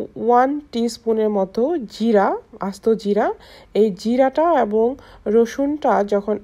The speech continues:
একসাথে ভাজা হবে, তখন একটা সুন্দর একটা অ্যারোমা বের হবে। সেই সাথে আমি দিয়ে দিচ্ছি দুইটা তেজপাতা এবং ছোট দুই টুকরো দারচিনি। এই পুরো ফ্লেভারটা,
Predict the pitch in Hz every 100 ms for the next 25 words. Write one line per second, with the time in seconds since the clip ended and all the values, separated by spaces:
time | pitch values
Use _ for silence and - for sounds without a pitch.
0 | - 208 226 - - 262 254 254 - 208
1 | 220 214 190 175 269 392 240 220 - 233
2 | 208 220 - - 262 262 262 277 254 233
3 | - 214 220 - - - _ 226 240 262
4 | 247 185 190 190 196 190 254 427 - -
5 | - - - 277 277 302 302 302 254 247
6 | 226 202 220 214 220 - 269 359 - 226
7 | 226 220 220 214 - 220 214 311 240 202
8 | 214 202 202 - 240 233 262 208 208 202
9 | 214 208 254 220 190 190 - 208 240 403
10 | - - - - - 220 220 262 294 339
11 | - 240 233 233 240 240 254 240 349